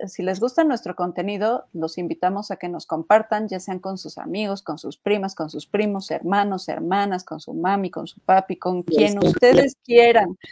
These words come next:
Speaker 2: Ya.
Speaker 1: Ayúdennos a llegar a más personas que deseen evolucionar lo que sienten y cómo lo sienten.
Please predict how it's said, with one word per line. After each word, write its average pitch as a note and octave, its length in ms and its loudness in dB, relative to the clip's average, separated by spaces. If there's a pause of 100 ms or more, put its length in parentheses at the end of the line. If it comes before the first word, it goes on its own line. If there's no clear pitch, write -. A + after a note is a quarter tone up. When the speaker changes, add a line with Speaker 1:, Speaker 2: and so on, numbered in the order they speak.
(140)
Speaker 2:
Ya. - 100 4 (280)
Speaker 1:
Ayúdennos B3+ 640 2
a A3 220 0 (100)
llegar G3 300 2
a A3+ 100 2
más A3 380 -2
personas G#3+ 580 -4
que F#3+ 140 -6
deseen F#3 340 -6
evolucionar F#3 640 -6
lo G#3 140 -6
que F#3 100 -8
sienten F#3+ 520 -6
y G3+ 140 -6
cómo C4 340 2
lo A#3+ 180 0
sienten. C4+ 600 -4